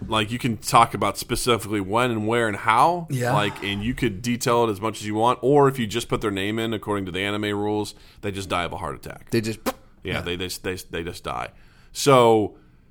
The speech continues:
Speaker 1: you could try to get really complicated with how it looks that they were, you know, I mean, 'cause you also gotta consider, like, let's, well, <laughs> this is probably stupid to do it this way. <clears throat>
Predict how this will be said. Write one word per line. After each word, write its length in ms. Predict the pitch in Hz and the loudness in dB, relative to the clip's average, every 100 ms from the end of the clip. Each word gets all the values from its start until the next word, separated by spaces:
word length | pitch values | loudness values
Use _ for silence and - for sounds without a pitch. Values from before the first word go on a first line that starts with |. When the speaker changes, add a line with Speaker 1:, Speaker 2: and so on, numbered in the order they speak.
| - | -6
Speaker 1:
you 160 | 123 143 | -2 4
could 340 | 160 131 92 - _ _ _ _ _ _ - | 6 4 0 -12 _ _ _ _ _ _ -8
try 800 | - 147 147 156 156 160 175 143 | 2 8 10 10 8 6 2 -4
to 120 | - | -6
get 220 | 131 120 90 | 0 0 2
really 320 | 110 120 120 | 2 2 2
complicated 680 | - 127 131 131 139 139 117 | 2 2 2 0 2 4 2
with 140 | 98 | 0
how 280 | - 110 113 | 4 4 4
it 80 | 76 | -2
looks 540 | 95 117 156 160 - | -2 2 2 0 -2
that 220 | 151 147 | 0 0
they 120 | 165 | 0
were, 420 | 160 156 156 151 - | 0 0 0 -2 -2
you 100 | 120 | 0
know, 140 | 113 | 2
I 40 | |
mean, 160 | 127 135 | 2 2
'cause 140 | 139 | 2
you 80 | 143 | 4
also 160 | 160 151 | 2 2
gotta 140 | 143 | 0
consider, 380 | 131 117 127 120 | 0 -2 0 0
like, 280 | 104 98 - - - - - - - | 0 -2 -6 -20 -20 -20 -20 -20 -14
let's, 220 | - - | -12 -8
well, 200 | 110 98 - | -8 -8 -12
<laughs> 640 | - - - - - - | -18 -18 -18 -20 -20 -20
this 100 | - | -14
is 60 | 90 | -12
probably 240 | - 85 | -6 -6
stupid 400 | - - 98 82 | -4 -4 -6 -6
to 60 | 82 | -8
do 140 | 87 | -8
it 80 | 85 | -6
this 180 | 85 78 | -8 -8
way. 200 | 82 78 | -6 -4
<clears throat> 60 | 65 | -6